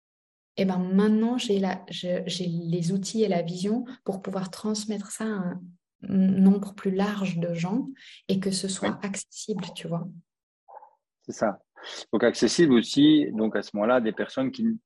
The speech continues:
Speaker 2: potentiellement ne reviendraient, viendraient pas vers toi par recommandation, mais plutôt un plus large
Speaker 1: Exact.
Speaker 2: public à ce moment-là. Ouais.
Speaker 1: Exact.
Speaker 2: Et ces personnes-là, tu les touches déjà quand même, déjà maintenant ou,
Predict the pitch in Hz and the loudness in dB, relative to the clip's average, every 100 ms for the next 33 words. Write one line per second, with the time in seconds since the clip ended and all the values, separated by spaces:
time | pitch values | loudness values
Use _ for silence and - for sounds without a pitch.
0 | _ _ - - - 120 123 - 120 135 | _ _ -20 -8 -2 2 2 2 2 4
1 | 127 110 107 110 107 101 104 113 107 120 | 4 2 0 -2 -4 -4 -4 -2 -2 -2
2 | 113 110 - 120 117 104 95 107 110 - | -2 -2 -4 -2 -2 -2 -6 -2 -2 -2
3 | 104 104 98 - 143 151 143 107 - - | -2 -2 -4 -4 -2 0 0 -2 -6 -8
4 | - 123 131 - _ - 101 - 110 120 | 2 2 2 -4 _ -8 -8 -2 2 2
5 | 117 98 - 127 104 - - - 92 92 | 2 -2 -2 -4 -4 -8 -14 -12 -8 -8
6 | 85 _ - 92 - 180 170 165 165 165 | -10 _ -12 -12 -8 -6 -6 -6 -6 0
7 | 117 139 123 123 123 139 156 123 113 - | 2 4 4 4 4 4 4 4 2 2
8 | - 139 - 127 120 156 151 139 123 120 | -2 0 4 4 4 0 0 -2 -2 -4
9 | 123 120 113 143 160 196 190 139 127 120 | -4 -4 -6 -2 0 0 0 0 0 0
10 | 117 - - - - | -4 -4 -6 -6 -6